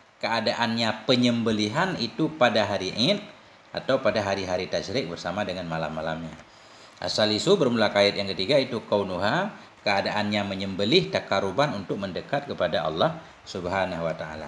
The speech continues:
Tiga kaid baru disebut dengan hewan itu hewan kurban. Kita ulang matanya, "Wal udhiyatu sunnatun muakkadatun."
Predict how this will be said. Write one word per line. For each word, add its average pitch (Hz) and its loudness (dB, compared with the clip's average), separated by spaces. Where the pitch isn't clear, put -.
Tiga 90 -4
kaid 85 -2
baru 92 -2
disebut 85 -8
dengan 90 -8
hewan 85 0
itu 113 -6
hewan 82 -2
kurban. 73 -12
Kita 101 4
ulang 165 8
matanya, 156 6
"Wal 143 10
udhiyatu 160 4
sunnatun 151 2
muakkadatun." 110 -2